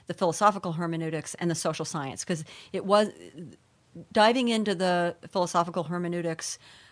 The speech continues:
I think for him, and, and at least I took it this way, was not an end in and of itself. It was to make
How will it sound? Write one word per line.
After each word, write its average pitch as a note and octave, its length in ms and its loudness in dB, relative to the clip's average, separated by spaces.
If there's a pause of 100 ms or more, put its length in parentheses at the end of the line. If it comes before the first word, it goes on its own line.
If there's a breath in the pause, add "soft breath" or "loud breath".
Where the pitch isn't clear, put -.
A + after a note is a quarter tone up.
(160 loud breath)
I F3 80 -2
think B3 340 0
for F#3+ 140 -2
him, E3 340 -2
and, E3 200 -6
and F3 140 -2
at - 60 -8
least G3+ 180 -4
I F#3+ 140 4
took F#3+ 240 -6
it F#3 80 -12
this E3 200 -10
way, D#3 220 -2
was D#3 240 -4
not F3+ 220 2
an F3+ 100 -2
end E3 240 -2
in E3 140 -4
and D#3+ 80 -4
of D#3+ 180 -4
itself. D#3+ 560 -4 (300 loud breath)
It G3+ 120 4
was E3+ 160 -4
to F#3+ 120 -4
make F3+ 400 -4